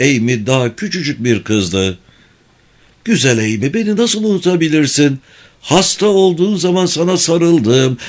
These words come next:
ateşin düşene ve şafak sökene kadar yanında oturduğum geceleri nasıl unutabilirsin? Bütün o kayıp yıllara nasıl dayandın? Sana kim sarıldı, kim teselli etti?"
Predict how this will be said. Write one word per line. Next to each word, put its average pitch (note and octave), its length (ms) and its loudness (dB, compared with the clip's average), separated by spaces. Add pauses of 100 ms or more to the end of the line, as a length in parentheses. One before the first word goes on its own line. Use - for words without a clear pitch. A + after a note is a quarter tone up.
(100)
ateşin F3+ 560 2
düşene E3 440 0
ve D#3+ 120 2
şafak D#3 420 0
sökene D#3 420 -2
kadar D3+ 280 0
yanında D3 440 0
oturduğum D3 680 0
geceleri C#3+ 520 0
nasıl E3+ 260 -2
unutabilirsin? C3 960 0 (840)
Bütün F3+ 260 -2
o F3 140 0
kayıp D#3 360 0
yıllara C#3 400 0
nasıl D3 360 0
dayandın? A2+ 640 -2 (280)
Sana D#3 320 0
kim E3+ 300 -2
sarıldı, B2 600 -2
kim F#3+ 240 -2
teselli C3+ 640 0
etti?" G#2+ 520 -2